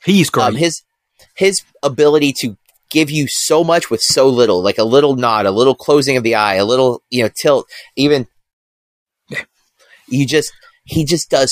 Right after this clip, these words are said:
Speaker 2: so much with so little. I, I, the guy just deserves more recognition.
Speaker 1: He has presence
Speaker 2: Um,
Speaker 1: for days.
Speaker 2: But my, uh, my winner, dude, Colin Farrell. Um, now,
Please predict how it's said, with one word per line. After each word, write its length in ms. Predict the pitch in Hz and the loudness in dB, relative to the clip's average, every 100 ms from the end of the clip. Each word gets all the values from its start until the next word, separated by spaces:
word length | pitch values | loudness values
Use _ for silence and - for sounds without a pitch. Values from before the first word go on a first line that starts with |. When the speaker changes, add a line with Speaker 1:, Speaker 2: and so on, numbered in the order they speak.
| - | -2
Speaker 2:
so 160 | 113 123 | -2 -2
much 320 | 120 113 101 | 0 -2 -2
with 140 | 110 | -6
so 240 | - 113 110 | -2 0 2
little. 340 | 104 101 92 | 2 2 0
I, 300 | - 107 104 - | 0 0 0 0
I, 180 | 110 90 - | -2 -4 -12
the 160 | 110 110 | -12 -6
guy 260 | 135 135 | -2 0
just 240 | 120 117 - _ _ | 0 -4 -8 _ _
deserves 440 | 117 101 113 101 101 | -4 0 0 0 -2
more 380 | 104 104 95 | 0 2 2
recognition. 580 | 90 98 - 90 98 107 | 0 -2 -4 -6 -6 -4
Speaker 1:
He 20 | 131 | -4
has 120 | 123 - | -4 -6
presence 380 | - 135 123 123 | -4 -2 -2 -2
Speaker 2:
Um, 140 | 117 | -2
Speaker 1:
for 60 | 107 | -2
days. 440 | 123 113 107 - _ _ _ _ _ _ - | -4 -4 -6 -12 _ _ _ _ _ _ 0
Speaker 2:
But 200 | 120 - | 0 0
my, 360 | 127 139 143 | 0 2 2
uh, 340 | 139 139 135 127 | 2 2 0 -2
my 180 | 120 127 | -2 0
winner, 360 | 120 160 175 101 | 2 2 0 0
dude, 400 | 113 123 139 139 _ _ _ _ _ _ _ _ - | 2 2 0 -8 _ _ _ _ _ _ _ _ -10
Colin 340 | - 151 170 | -2 0 0
Farrell. 460 | 151 160 165 - - - | -2 -2 -2 -6 -12 -4
Um, 360 | 123 123 107 101 _ _ _ _ _ _ _ _ _ _ - | 0 0 -2 -10 _ _ _ _ _ _ _ _ _ _ -10
now, 300 | 151 156 - | -4 -4 -4